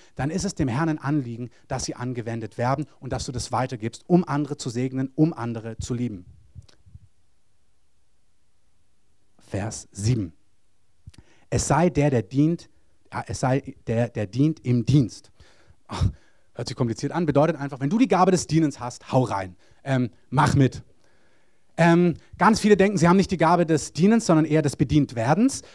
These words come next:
Ähm, die gibt's gar nicht, falls du das gedacht hast, sondern wir haben alle in gewisser Form die Gabe des Dienens. Wir sollen, aber es gibt so Praktiker, ich weiß nicht, ob ihr die kennt, die sehen einfach was, Marc ist so jemand,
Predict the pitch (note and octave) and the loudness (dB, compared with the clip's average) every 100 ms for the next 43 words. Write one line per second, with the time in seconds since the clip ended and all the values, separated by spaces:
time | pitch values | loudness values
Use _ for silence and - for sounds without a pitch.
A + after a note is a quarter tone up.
0 | - - D#3 D#3 E3+ D#3 - - - F#3 | -14 2 6 6 6 2 -4 -6 -2 4
1 | C#4+ - E3+ D#3 F3 A#3 - D#3+ D#3+ D#3 | 4 4 6 8 10 8 6 4 8 6
2 | - D3+ C#3+ F#3 G#3 - - - E3+ A3 | 8 6 6 4 2 0 -14 4 8 8
3 | A3+ A#3 A3 - - E3+ G3+ F3+ G3 A3 | 8 6 2 -6 0 4 4 4 4 6
4 | G3 F#3 F3+ E3+ E3+ - C#3+ C3 A#2+ A#2 | 8 8 8 8 4 4 0 0 -2 -2
5 | A2 - B2 G#2+ F#2+ D3+ G3 G3 G3+ F#3+ | -4 -8 -8 -6 -4 2 6 8 8 4
6 | - F#3 F#3+ - - G#3+ - G#3 A#3 G3+ | 0 6 6 6 4 4 6 2 2 -2
7 | - C#3 F3 G#3+ F3 D#3 C3+ - F3+ B3+ | 0 4 6 4 2 0 2 6 6 4
8 | C#4 - _ _ _ - G3+ E3 - C4 | -2 -10 _ _ _ 0 2 4 8 8
9 | C4+ D3+ D3+ C#3+ C3+ E3+ G#3 - C#3+ D#3 | 6 2 -2 -2 0 0 0 -6 0 2
10 | A#3+ D#3 - B2 A#2 D#3+ A#3 | 2 -2 -4 -2 0 -2 -4